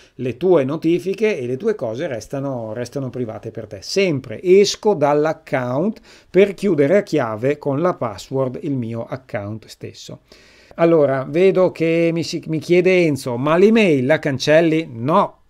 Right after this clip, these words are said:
Se io, eh, mi tolgo da Facebook, l'email non voglio cancellarla perché la uso per ricevere le email, quindi chiudo solo la mia registrazione a Facebook,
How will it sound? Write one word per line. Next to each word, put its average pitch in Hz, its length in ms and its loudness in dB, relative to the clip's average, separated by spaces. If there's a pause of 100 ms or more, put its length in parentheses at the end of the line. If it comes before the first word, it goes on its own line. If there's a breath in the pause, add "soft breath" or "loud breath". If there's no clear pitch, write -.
Se - 220 -12
io, 143 760 4 (120)
eh, 113 680 -6 (140)
mi 131 320 -4
tolgo 151 540 6
da 120 120 -6
Facebook, 165 800 6 (380 loud breath)
l'email 175 760 4
non 117 240 -8
voglio 120 320 2
cancellarla 113 680 -6
perché 110 320 -12
la 135 160 -2
uso 151 440 0
per 123 200 -4
ricevere 127 520 -4
le 113 120 -4
email, 123 500 -2
quindi 139 420 -2 (280 loud breath)
chiudo 175 580 6
solo 170 760 4
la 220 160 0
mia 127 300 -2
registrazione 131 960 -4
a 107 80 -8
Facebook, 120 640 0